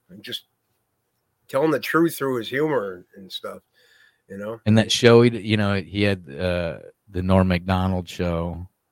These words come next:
Speaker 2: I think it was called, right?
Speaker 1: Norm Live? Is that the one where he had
Speaker 2: Well, there
Speaker 1: Adam
Speaker 2: was Norm
Speaker 1: Egan?
Speaker 2: Live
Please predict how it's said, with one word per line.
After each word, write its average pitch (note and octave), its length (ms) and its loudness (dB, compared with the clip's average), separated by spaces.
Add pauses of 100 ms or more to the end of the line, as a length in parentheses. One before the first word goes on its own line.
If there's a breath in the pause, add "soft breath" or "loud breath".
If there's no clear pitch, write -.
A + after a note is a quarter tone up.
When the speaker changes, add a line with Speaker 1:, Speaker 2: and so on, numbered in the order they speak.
(380)
Speaker 2:
I D2 60 -12
think E2+ 180 -6
it D2 80 -8
was D2 140 -14
called, D2+ 280 -8
right? E2+ 300 -4 (560 soft breath)
Speaker 1:
Norm C#3 280 6
Live? C#3+ 460 0
Is B2+ 140 -6
that C3+ 120 2
the D3 80 -6
one C#3+ 180 0
where C3+ 120 2
he B2+ 80 -2
had B2 140 2
Speaker 2:
Well, A2 120 8
there A2 100 6
Speaker 1:
Adam - 20 8
Speaker 2:
was G#2+ 140 2
Norm A2+ 280 6
Speaker 1:
Egan? A2 60 0
Speaker 2:
Live G#2+ 640 -2